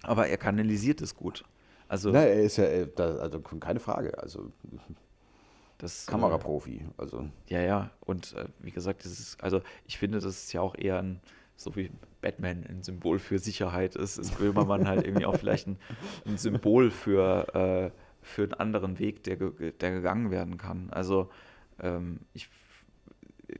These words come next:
Speaker 1: jetzt nicht, dass die, äh, dass, dass alles Gold ist, ne? So, aber ich denke, es ist ein Beispiel dafür zu sagen, hey, wenn man jungen Leuten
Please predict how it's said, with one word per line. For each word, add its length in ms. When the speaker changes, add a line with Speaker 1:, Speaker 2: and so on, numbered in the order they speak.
Speaker 1:
jetzt 280
nicht, 300
dass 140
die, 260
äh, 560
dass, 260
dass 180
alles 580
Gold 320
ist, 400
ne? 280
So, 280
aber 180
ich 160
denke, 380
es 180
ist 180
ein 180
Beispiel 400
dafür 320
zu 140
sagen, 220
hey, 260
wenn 100
man 220
jungen 320
Leuten 580